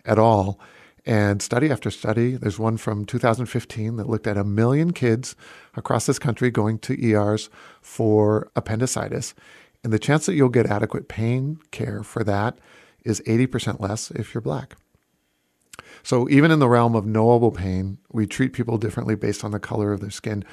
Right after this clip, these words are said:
Think about what happens when you add that component of some doctor saying, "I can't see a broken bone on an x-ray. I can't measure your pain objectively." So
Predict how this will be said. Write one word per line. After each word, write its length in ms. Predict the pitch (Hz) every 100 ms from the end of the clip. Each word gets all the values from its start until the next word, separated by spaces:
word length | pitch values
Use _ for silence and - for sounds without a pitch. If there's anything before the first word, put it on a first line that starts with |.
| - _
Think 260 | - 160 160
about 220 | 127 117
what 120 | 107
happens 400 | 113 107 110 98
when 140 | 104
you 140 | 104 104
add 280 | - 117 127
that 260 | 117 104 -
component 600 | 107 98 - 113 110 -
of 320 | 113 101 95 -
some 200 | 120 107
doctor 420 | 110 113 - -
saying, 340 | 107 98 95 -
"I 180 | 104 123
can't 460 | - 120 107 - -
see 420 | - - 147 147 117
a 100 | 107
broken 380 | 113 117 107
bone 280 | 104 117 113
on 140 | 98 95
an 120 | 101
x-ray. 280 | 117 - 98
I 100 | 104
can't 260 | 120 117
measure 460 | 117 117 120 107 104
your 180 | 98 101
pain 380 | - 113 101 101
objectively." 640 | 113 104 107 - 98 101
So 400 | - 104 87